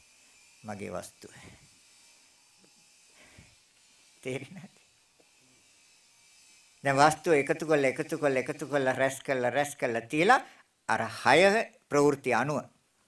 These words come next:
ඒ කියන්නේ ආසාවයි, තරහවයි, මුලාවයි, අලෝභය, ද්වේෂය, මෝහයයි. ලෝභ, ද්වේෂ, මෝහ, අලෝභ, ද්වේෂ, මෝහ කියන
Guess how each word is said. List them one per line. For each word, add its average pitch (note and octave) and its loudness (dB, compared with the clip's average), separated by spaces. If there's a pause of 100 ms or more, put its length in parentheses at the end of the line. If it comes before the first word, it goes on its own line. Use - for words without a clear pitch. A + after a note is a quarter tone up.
(580)
ඒ - -20
කියන්නේ G#2 -10
ආසාවයි, E3 2
තරහවයි, G#2 -4
මුලාවයි, C3+ 4 (1160)
අලෝභය, G#2 -4
ද්වේෂය, F#2+ -12
මෝහයයි. F#2+ -16 (580)
ලෝභ, G2 -14
ද්වේෂ, G2+ -12
මෝහ, G#2 -6 (600)
අලෝභ, A2 -6
ද්වේෂ, G2+ -12
මෝහ A2 -8
කියන A2+ -6